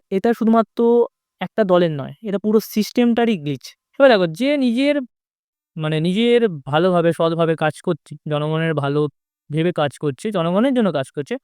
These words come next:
তার গায়ে লাগবে না। হয়তো যারা করে না, তাদের গাটা আর মানুষের চামড়ার আছে না গন্ডারের চামড়ার আছে, আমি, আহ,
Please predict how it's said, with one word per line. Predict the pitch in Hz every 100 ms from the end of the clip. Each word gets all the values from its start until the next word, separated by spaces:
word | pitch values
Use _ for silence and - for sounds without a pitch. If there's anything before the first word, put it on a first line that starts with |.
| _ _
তার | - 185
গায়ে | 135
লাগবে | 123 131
না। | 139 -
হয়তো | 208 302 - 370 349
যারা | 320 330 -
করে | 147 135 190
না, | 285 311 302 - _ _ _ _ _ _ -
তাদের | - 175 247 311 330
গাটা | 277 285 277 294 302 302
আর | 277 269 262 240 _ _ _ _ -
মানুষের | 143 147 190 285 -
চামড়ার | 269 277 277
আছে | 269 285
না | 285
গন্ডারের | 247 202 196 208 226
চামড়ার | - 220 220 220
আছে, | 202 226
আমি, | 208 196 165 143
আহ, | 139